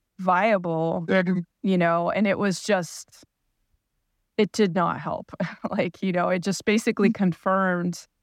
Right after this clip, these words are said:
Speaker 1: you know, that my body was making people, uh,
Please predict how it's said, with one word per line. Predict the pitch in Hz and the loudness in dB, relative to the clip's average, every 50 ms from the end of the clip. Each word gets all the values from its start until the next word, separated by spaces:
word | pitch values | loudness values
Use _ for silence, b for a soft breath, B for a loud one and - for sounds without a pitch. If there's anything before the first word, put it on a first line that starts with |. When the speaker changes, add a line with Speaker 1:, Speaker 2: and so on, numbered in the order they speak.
| _ _ _ _ _ _ _ _ - | _ _ _ _ _ _ _ _ -4
Speaker 1:
you | - 185 185 | -2 0 2
know, | 175 165 170 170 175 180 180 | 2 2 2 2 2 0 -2
that | 170 165 170 170 170 170 170 - - _ _ _ _ _ _ _ _ _ _ _ _ _ - | 0 0 0 2 2 0 -2 -2 -6 _ _ _ _ _ _ _ _ _ _ _ _ _ 0
my | 202 185 180 175 | 2 2 2 2
body | 165 - 170 170 180 180 180 175 175 170 165 165 165 160 - - | 0 0 0 2 2 0 0 0 0 0 0 0 0 -2 -2 -2
was | 185 185 175 165 | -2 0 0 2
making | 185 175 156 - 170 170 | 0 0 0 0 0 -2
people, | 160 - 170 160 - 170 170 165 165 165 170 175 175 - _ _ - | -2 -2 -4 -4 -2 -2 0 0 0 -2 -2 -4 -6 -10 _ _ -4
uh, | - 170 165 165 - 165 - | -2 -2 0 0 -2 -2 -4